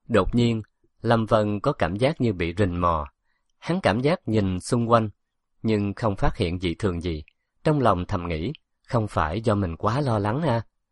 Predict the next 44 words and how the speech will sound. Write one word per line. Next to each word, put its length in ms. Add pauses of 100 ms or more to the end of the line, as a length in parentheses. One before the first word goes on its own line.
(500)
Nhưng 420 (100)
nếu 180
ở 120
một 240
nơi 200
như 160
vậy 260 (160)
mà 100
mình 220
bị 140
vây 180
quanh, 280 (420)
khả 200
năng 240
chạy 160
trốn 360 (100)
là 180
rất 220
nhỏ, 300 (420)
thậm 260
chí 220
có 140
thể 160
nói 240
là 400
bằng 240
zero. 460 (1400)
Bởi 180
vì 320
thực 260
lực 160
của 140
hắn 200
hiện 300
tại 260
như 140
thế 180
nào, 360 (220)
hắn 220
là 140
người 240
biết 180
rõ 180
nhất. 240